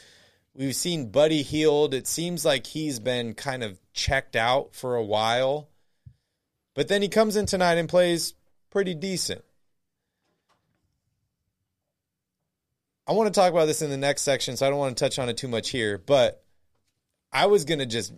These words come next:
lay into him, and I was gonna ask you about, let's go down the roster and let's say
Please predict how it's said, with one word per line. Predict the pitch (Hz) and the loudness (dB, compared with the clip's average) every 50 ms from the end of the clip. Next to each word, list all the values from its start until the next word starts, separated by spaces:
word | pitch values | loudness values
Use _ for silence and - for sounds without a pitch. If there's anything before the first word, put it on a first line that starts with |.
| - | -18
lay | - 120 120 120 135 139 143 147 143 | -12 -8 -4 0 2 2 4 2 2
into | 135 127 120 113 | 0 0 0 -2
him, | 104 110 101 92 92 92 90 - _ _ _ | 0 0 -4 -4 -4 -8 -14 -18 _ _ _
and | - 113 123 | -8 -4 0
I | 135 151 | 0 2
was | 170 160 135 | 0 0 0
gonna | 151 143 143 | -2 -2 0
ask | 135 143 139 135 131 123 - - | 0 0 0 0 -2 -4 -6 -6
you | 135 135 135 127 | -2 -2 0 0
about, | 123 113 113 110 110 104 - _ _ _ _ _ _ _ _ _ _ _ _ _ _ _ - | 2 2 2 2 2 0 -4 _ _ _ _ _ _ _ _ _ _ _ _ _ _ _ -6
let's | 123 139 - | -4 -4 -2
go | - - - | 2 4 4
down | 170 170 175 175 | 4 4 2 2
the | 170 160 | 2 2
roster | 147 143 131 127 127 - - 135 | 4 4 4 2 2 0 -2 -4
and | 123 123 | -2 -2
let's | 127 131 127 | -2 -4 -4
say | - - - - 151 123 117 117 113 | -4 -4 0 2 2 4 4 2 0